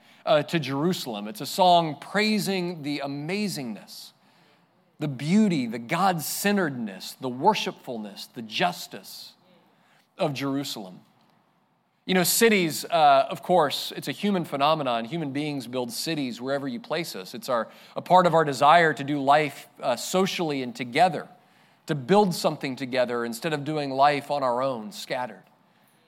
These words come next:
But we can build better or worse cities,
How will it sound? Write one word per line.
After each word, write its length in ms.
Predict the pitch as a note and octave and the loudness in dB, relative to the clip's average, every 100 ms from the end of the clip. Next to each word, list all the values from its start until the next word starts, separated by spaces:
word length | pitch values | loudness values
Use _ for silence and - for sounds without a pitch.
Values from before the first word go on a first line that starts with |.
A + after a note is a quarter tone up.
| _ _ _ _ _ _ _ _ _ | _ _ _ _ _ _ _ _ _
But 120 | F#3 | 4
we 120 | A3+ | 4
can 240 | D4 C4+ D#3+ | 4 0 2
build 380 | E3 F3 D3 C3 | 2 2 0 2
better 240 | F3 G3+ | 4 4
or 160 | F#3 E3 | 2 0
worse 300 | F3+ F#3+ - | 0 -2 -4
cities, 540 | C4+ A#3 - - | -8 -10 -14 -20